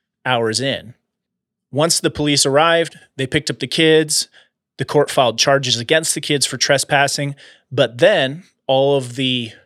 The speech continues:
uh, trespassing charges were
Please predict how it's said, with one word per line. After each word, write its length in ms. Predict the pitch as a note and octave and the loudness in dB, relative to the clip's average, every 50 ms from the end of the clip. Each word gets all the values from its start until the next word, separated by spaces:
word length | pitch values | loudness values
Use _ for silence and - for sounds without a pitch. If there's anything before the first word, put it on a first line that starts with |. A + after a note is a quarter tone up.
| _ _ _ _ _ _ _ _ - | _ _ _ _ _ _ _ _ -4
uh, 460 | B2 A2+ A2 G#2 G2 F2 E2 F2 G#2 | -2 -2 -2 -2 -4 -6 -8 -8 -6
trespassing 880 | - - D3+ D3+ - - - D3 C3 B2+ - - C3+ B2 A#2+ A#2+ B2 - _ _ _ _ - | -2 0 0 0 0 -2 -2 -2 -2 -2 -2 -4 -6 -6 -8 -10 -12 -16 _ _ _ _ -4
charges 560 | - - C#3+ C3 B2+ B2 A#2+ C3 B2 A#2 B2 | -2 0 2 2 0 0 -4 -6 -6 -6 -6
were 440 | A#2+ A#2 A2+ A2 G#2+ G#2+ A2 B2+ | -6 -6 -6 -6 -6 -8 -10 -14